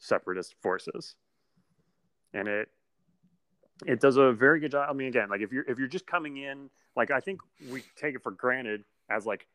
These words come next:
having watched all of Clone Wars, all of Rebels, and, like,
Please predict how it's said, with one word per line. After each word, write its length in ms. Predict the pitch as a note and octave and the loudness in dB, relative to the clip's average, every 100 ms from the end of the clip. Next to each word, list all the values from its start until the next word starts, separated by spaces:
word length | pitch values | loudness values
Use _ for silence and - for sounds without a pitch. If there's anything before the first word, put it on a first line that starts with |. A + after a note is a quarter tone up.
| - | -4
having 320 | - B2 A#2 | 0 0 0
watched 260 | G#2+ A2 - | -6 -8 -4
all 140 | A2 | -4
of 80 | A2 | -4
Clone 180 | A2+ G#2+ | -8 -8
Wars, 200 | G#2+ G2 A2 | -8 -8 -4
all 180 | G#2+ | -4
of 100 | G#2+ | -2
Rebels, 480 | G2 G2+ G#2 G2+ G2 | -2 -2 -2 -6 -6
and, 100 | G2+ | -8
like, 240 | G2 G2 | -6 -8